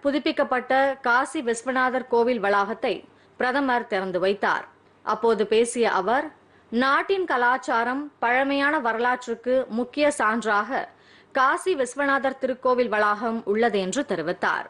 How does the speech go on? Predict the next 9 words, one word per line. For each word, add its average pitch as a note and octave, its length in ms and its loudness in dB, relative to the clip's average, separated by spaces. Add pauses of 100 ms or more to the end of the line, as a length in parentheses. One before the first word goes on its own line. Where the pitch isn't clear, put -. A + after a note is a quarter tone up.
(440)
நாட்டின் F4 460 2
பல்வேறு C4+ 460 2
பகுதிகளிலிருந்தும் A#3 880 0 (240)
மக்கள் C4 420 0
வருகை B3 360 0
தர B3 100 2 (120)
விரும்பும் A3+ 380 0 (440)
காசி D4 320 2 (100)
திருத்தலம் A#3+ 520 0